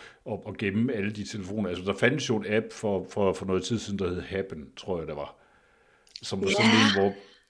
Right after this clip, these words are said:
Speaker 1: som også var Bluetooth, Wi-Fi-agtigt orienteret, men hvor man ligesom kunne meddele sig til de telefoner, der var i nærheden af en. Og så kunne man sådan de-, date lidt og sådan noget. Hvis der sad en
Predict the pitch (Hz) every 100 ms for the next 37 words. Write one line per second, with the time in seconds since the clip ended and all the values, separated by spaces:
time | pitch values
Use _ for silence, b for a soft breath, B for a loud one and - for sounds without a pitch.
0 | _ - 113 104 123 - 120 110 117 117
1 | - 110 101 101 - - - 98 90 95
2 | 92 - 95 90 92 92 92 - 95 98
3 | 95 87 - 101 92 90 92 90 98 92
4 | 95 113 123 - 104 101 95 98 110 131
5 | 113 101 90 - 90 - - 92 101 -
6 | 98 - 117 104 90 90 95 92 98 104
7 | 90 85 82 87 80 73 b b b b
8 | b - 95 107 107 95 - 98 - 101
9 | 95 95 - 107 101 101 - 82 78 -
10 | - - _ 98 95 - 85 85 80 -
11 | - 92